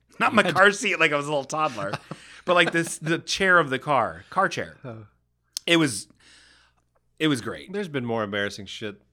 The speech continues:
Speaker 2: that's happened to you than that.
Speaker 1: That was pretty embarrassing.
Speaker 2: Causing a wreck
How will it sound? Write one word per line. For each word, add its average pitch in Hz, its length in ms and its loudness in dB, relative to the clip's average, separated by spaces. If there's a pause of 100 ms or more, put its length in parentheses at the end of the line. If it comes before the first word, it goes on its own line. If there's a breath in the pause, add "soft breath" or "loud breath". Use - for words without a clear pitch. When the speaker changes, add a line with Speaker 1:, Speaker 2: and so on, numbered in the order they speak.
Speaker 2:
that's 101 160 -12
happened 98 220 -10
to 98 60 -10
you 95 100 -12
than 95 140 -14
that. 98 360 -12
Speaker 1:
That 214 100 -6
was 247 140 -4
pretty 208 220 -4
embarrassing. 104 720 -6 (500)
Speaker 2:
Causing 151 400 -2
a 113 60 -2
wreck 120 260 -2